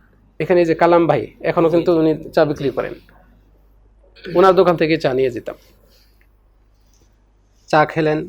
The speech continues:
আমিও খেলাম, আরেকজন সম্ভবত বেলাল উস্তাদজি আসছিলেন, উনি সহ আমরা চা খেলাম।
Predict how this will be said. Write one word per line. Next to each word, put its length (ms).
আমিও 260
খেলাম, 460
আরেকজন 600
সম্ভবত 460
বেলাল 380
উস্তাদজি 400
আসছিলেন, 560
উনি 140
সহ 220
আমরা 260
চা 160
খেলাম। 300